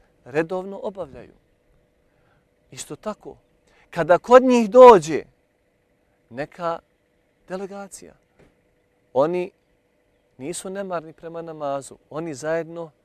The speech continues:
s njima klanjaju, međutim, samo se na taj način pretvaraju.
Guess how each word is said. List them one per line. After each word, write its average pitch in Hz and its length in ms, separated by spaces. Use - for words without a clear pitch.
s - 140
njima 170 220
klanjaju, 135 560
međutim, 135 800
samo 160 420
se 131 200
na 120 140
taj 135 280
način 120 480
pretvaraju. 120 720